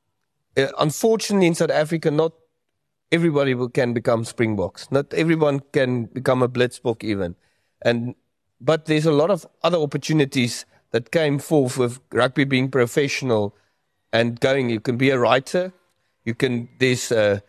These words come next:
uh, with Supersport schools, you can produce content. There's, uh, on video on different levels, as well as, uh, in medical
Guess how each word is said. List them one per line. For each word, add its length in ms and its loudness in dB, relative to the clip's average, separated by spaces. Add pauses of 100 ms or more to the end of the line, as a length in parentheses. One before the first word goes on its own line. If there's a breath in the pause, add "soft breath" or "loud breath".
(260)
uh, 80 -2
with 140 0
Supersport 540 0
schools, 480 0
you 240 -2
can 200 -6
produce 500 0
content. 600 -2
There's, 340 -2 (280 soft breath)
uh, 140 2
on 200 0
video 300 2
on 220 -4
different 360 0
levels, 520 0 (260 soft breath)
as 100 -6
well 200 0
as, 260 -6
uh, 320 -4
in 220 -6 (120)
medical 680 0